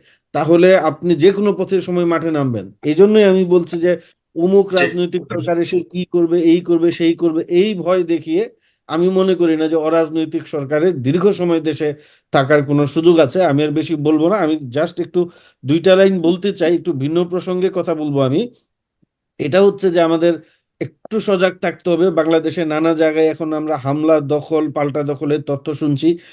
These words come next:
Speaker 1: কিছু দুষ্ট এবং দুষ্কৃতিকারীরা এই ধরনের উদ্যোগ নিচ্ছেন। আমি বলবো, আপনারা যেইভাবে পাঁচই আগস্ট বিজয় লাভ করেছেন এই ফেসিবাদী সরকারের বিরুদ্ধে লড়াই করে,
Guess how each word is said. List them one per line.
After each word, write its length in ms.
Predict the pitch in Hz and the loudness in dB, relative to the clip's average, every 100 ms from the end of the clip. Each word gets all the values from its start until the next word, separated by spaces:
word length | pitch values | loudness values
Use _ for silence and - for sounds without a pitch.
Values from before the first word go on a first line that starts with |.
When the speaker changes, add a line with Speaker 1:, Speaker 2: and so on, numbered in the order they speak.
| _ | _
Speaker 1:
কিছু 280 | - 143 165 | -8 0 2
দুষ্ট 400 | 143 147 151 - | 4 2 0 2
এবং 300 | 160 147 151 | 2 4 2
দুষ্কৃতিকারীরা 840 | 147 147 - 147 156 147 139 143 143 | -2 -4 -4 -4 -2 0 0 0 0
এই 100 | 143 | 0
ধরনের 360 | 143 143 143 | -2 -2 -4
উদ্যোগ 400 | 147 143 135 139 | -4 -6 -4 -4
নিচ্ছেন। 460 | 131 160 156 190 208 - _ _ _ - | 0 -2 0 -2 -2 -8 _ _ _ -6
আমি 280 | 147 170 190 | 0 2 2
বলবো, 420 | 185 180 180 180 | 2 2 2 0
আপনারা 640 | 190 156 147 160 165 208 147 | -2 -6 -4 0 2 0 -2
যেইভাবে 520 | 131 170 185 190 180 | 0 0 2 0 0
পাঁচই 360 | 180 156 151 160 | 0 -2 0 -2
আগস্ট 340 | 151 151 147 | -2 -4 -6
বিজয় 320 | 139 143 151 | -6 0 2
লাভ 160 | 151 143 143 | 2 0 -2
করেছেন 420 | 147 139 156 143 | -4 -4 -2 -2
এই 140 | 139 | -2
ফেসিবাদী 540 | 135 151 185 180 170 160 | -4 -4 0 2 2 0
সরকারের 460 | 160 143 139 139 | -2 -4 -2 -2
বিরুদ্ধে 320 | 131 135 123 143 | -2 -6 -6 -4
লড়াই 300 | 135 131 135 | 0 2 0
করে, 260 | 135 127 | 0 -2